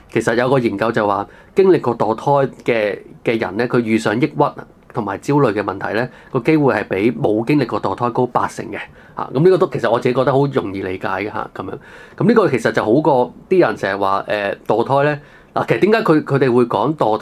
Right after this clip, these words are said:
胎之後嘅 depression 咧，嘅抑鬱啊、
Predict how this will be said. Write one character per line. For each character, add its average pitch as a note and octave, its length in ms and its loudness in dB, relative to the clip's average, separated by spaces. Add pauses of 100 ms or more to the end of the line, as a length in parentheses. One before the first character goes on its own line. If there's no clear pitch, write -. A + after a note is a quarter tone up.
(260)
胎 D3 40 -6 (440)
之 F3 180 2
後 G#2+ 300 0
嘅 G#2+ 240 -4
depression A2+ 500 -4
咧， G#2 160 -6 (300)
嘅 A2 80 0
抑 B2 100 2
鬱 B2+ 140 -2
啊、 G#2 320 -2